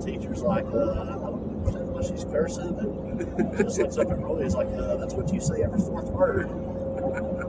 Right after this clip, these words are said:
"Let's get out of here. Can I have some ice cream?" "I mean, F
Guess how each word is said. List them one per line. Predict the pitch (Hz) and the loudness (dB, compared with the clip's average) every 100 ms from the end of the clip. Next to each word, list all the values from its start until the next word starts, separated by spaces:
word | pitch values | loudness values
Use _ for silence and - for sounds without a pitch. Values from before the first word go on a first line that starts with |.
| - | -2
"Let's | - - - | -2 -2 4
get | 587 | 8
out | 539 - | 8 8
of | |
here. | - - | 0 0
Can | - | -2
I | 147 | 0
have | 185 - | 0 0
some | - | 0
ice | - - - | 2 2 2
cream?" | 180 202 - - - - 180 - - - - | 2 2 0 -2 -2 -2 -2 0 2 2 2
"I | - | 4
mean, | - - 539 | 4 4 4
F | - - - - | 2 2 0 0